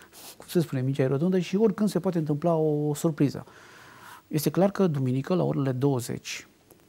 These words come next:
echipa Universitatea Craiova va întâlni, uh, Universitatea Cluj. O echipă extrem de incomodă,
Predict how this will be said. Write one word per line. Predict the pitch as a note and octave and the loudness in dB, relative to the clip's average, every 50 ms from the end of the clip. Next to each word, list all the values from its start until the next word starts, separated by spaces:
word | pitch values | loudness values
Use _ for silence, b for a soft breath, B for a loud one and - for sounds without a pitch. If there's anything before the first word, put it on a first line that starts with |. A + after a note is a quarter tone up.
| _ _ - | _ _ -12
echipa | - - C3 - C#3+ D3 | -10 -10 -8 -4 -2 -2
Universitatea | C#3+ C3+ - C#3+ C3 - A#2+ | -2 0 0 -2 -2 0 0
Craiova | A2+ A2 A2 B2 A#2+ C#3+ F3+ G3+ A3 - - - | -2 -2 -2 -2 -2 -2 -2 -2 -4 -8 -12 -10
va | - C#3 C3+ C#3 D3 D#3 D#3 D#3 D#3 D#3 D#3 C#3+ | -10 -8 -8 -6 -6 -4 -4 -4 -4 -4 -4 -4
întâlni, | C#3 C#3+ C3 - C3 B2 B2+ C#3+ D3+ D#3 E3+ E3+ E3 D#3+ | -4 -4 -4 -4 -2 0 0 2 2 2 2 0 0 0
uh, | D#3+ D#3+ D#3 D#3 - - | 0 0 -2 -4 -4 -2
Universitatea | D3 C#3+ C#3+ C3+ C3 - - - D#3 | 0 0 0 0 -2 -4 -2 -2 -2
Cluj. | D3+ - F3 D3 A#2 - - - _ B B B B B B B B B B B B B B B B B B B _ _ _ _ _ _ - | 0 2 2 2 0 0 -6 -12 _ B B B B B B B B B B B B B B B B B B B _ _ _ _ _ _ -6
O | - C#3 | -4 -2
echipă | C3 - D#3+ - - | -2 -2 -2 0 0
extrem | E3+ D3+ - - D#3 E3 F3 | 0 0 0 2 2 2 4
de | E3 E3+ | 4 2
incomodă, | F3 E3+ D3 - D3+ B2+ B2 A#2+ A#2 B2 B2 | 2 2 0 0 -2 -2 -2 -4 -4 -4 -6